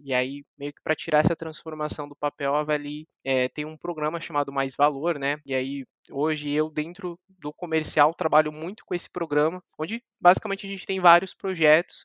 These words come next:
pra dar eficiência e melhorar os processos e o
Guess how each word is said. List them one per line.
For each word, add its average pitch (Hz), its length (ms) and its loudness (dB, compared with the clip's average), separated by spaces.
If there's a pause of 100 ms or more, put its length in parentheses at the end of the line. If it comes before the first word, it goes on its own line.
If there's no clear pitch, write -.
(140)
pra 143 480 8
dar 147 200 6
eficiência 175 960 0
e 175 80 0
melhorar 160 680 6
os - 180 -16
processos 151 920 -2
e 139 340 -8
o 190 80 -20